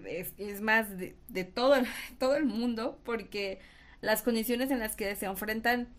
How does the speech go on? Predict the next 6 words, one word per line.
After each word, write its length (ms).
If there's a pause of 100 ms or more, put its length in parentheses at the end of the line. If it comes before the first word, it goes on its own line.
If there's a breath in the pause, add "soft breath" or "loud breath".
(320)
las 200
mujeres 500
para 220
un 120
aborto 300
clandestino 840